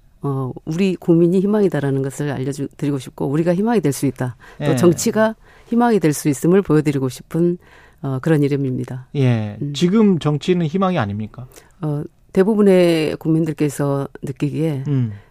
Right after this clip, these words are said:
Speaker 1: 어, 절망적인 상황으로 많이 느끼고 계시는 것 같습니다.
Speaker 2: 음, 그럼 그 절망적인 상황으로 느끼는 이른바 중도층을 잡겠다, 이런.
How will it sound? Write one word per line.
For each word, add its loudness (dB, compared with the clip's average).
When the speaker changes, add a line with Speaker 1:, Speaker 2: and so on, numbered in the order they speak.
Speaker 1:
어, -8
절망적인 4
상황으로 -2
많이 -8
느끼고 -6
계시는 -4
것 -8
같습니다. -4
Speaker 2:
음, 0
그럼 0
그 0
절망적인 0
상황으로 0
느끼는 -2
이른바 2
중도층을 -2
잡겠다, -2
이런. -2